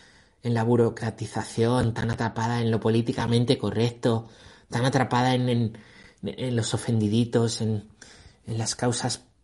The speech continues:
absurdas, eh, puestas como ideales, en los ideales verdaderos puestos como absurdos. Se ha dado la vuelta a todo.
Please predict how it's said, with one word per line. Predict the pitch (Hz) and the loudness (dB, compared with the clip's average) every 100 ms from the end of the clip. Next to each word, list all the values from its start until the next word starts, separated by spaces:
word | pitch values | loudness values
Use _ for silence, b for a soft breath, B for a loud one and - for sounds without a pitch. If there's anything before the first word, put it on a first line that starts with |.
| _ _ - | _ _ -12
absurdas, | - - - 127 123 110 110 110 - - - | -8 -4 2 4 4 0 -2 -2 -2 -4 -8
eh, | - 95 95 104 113 | -12 -12 -12 -12 -8
puestas | 123 - 131 | -6 -4 -4
como | - 131 127 | -2 0 2
ideales, | 117 113 127 120 113 - | 2 4 4 4 2 0
en | 117 | 0
los | 113 117 | 0 2
ideales | 120 127 131 127 113 117 | 2 4 6 4 2 0
verdaderos | 117 120 120 123 120 | 0 2 2 0 2
puestos | 131 117 127 - | 0 2 -2 -2
como | 127 | -2
absurdos. | 113 - 127 143 131 120 | -2 2 8 8 8 4
Se | - | 4
ha | 160 | 8
dado | 196 | 10
la | 170 | 10
vuelta | 147 185 - | 8 6 4
a | - | 4
todo. | 170 208 139 | 6 8 6